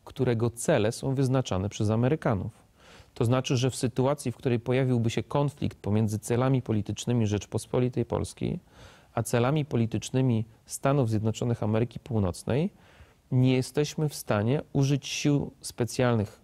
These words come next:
Wojska Polskiego w celu obrony polskich interesów, w przeciwie-,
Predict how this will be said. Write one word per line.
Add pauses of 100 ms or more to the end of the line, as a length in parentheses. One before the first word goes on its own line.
(140)
Wojska
Polskiego (380)
w
celu
obrony
polskich
interesów, (560)
w
przeciwie-,